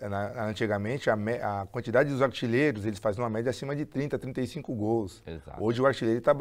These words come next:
Speaker 1: ele tá aí com vinte gols, é muito pouco,
Speaker 2: É.
Speaker 1: e a mesma quantidade de jogos,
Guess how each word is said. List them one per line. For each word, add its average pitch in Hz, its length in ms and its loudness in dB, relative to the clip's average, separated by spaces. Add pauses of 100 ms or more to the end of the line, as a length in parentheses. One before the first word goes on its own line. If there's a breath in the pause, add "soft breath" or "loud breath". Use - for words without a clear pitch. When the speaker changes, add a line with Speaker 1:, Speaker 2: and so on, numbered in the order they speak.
Speaker 1:
ele 120 140 -2
tá 117 120 0
aí 120 100 4
com 160 220 -6
vinte 127 260 -6
gols, 117 360 2
é 113 40 2
muito 117 240 -4
pouco, 123 460 0
Speaker 2:
É. 80 160 -6
Speaker 1:
e 123 160 2
a 120 60 8
mesma 143 240 2
quantidade 156 500 2
de 226 120 -4
jogos, 117 480 4